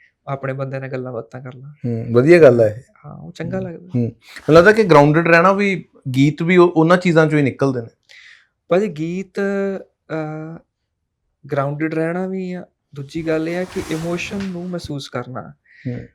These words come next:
Speaker 1: ਸ਼ੋਹਰਤ ਕੀ ਕਰਦੀ ਹੈ? ਤੁਹਾਨੂੰ ਇਕੱਲਿਆਂ ਕਰ ਦਿੰਦੀ ਹੈ।
Speaker 2: ਹੂੰ।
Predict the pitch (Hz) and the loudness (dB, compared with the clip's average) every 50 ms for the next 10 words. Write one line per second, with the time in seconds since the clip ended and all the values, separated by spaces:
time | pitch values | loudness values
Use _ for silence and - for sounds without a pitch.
0 | _ - - - 160 156 170 185 208 208 - _ - 190 185 190 185 180 170 190 | _ -14 -4 0 2 2 2 2 0 -4 -8 _ -8 -6 0 0 0 0 0 -4
1 | 202 202 - 202 196 196 180 - 160 170 175 185 180 180 135 123 113 - 98 - | -6 -6 -6 -6 -8 -6 -4 -4 -4 -2 -2 -6 -6 -8 -10 -12 -12 -14 -16 -18
2 | 139 - - _ 156 - _ _ _ _ _ - 131 135 143 143 131 120 113 110 | -20 -20 -20 _ -20 -20 _ _ _ _ _ -4 -2 -2 0 0 -2 -4 -6 -8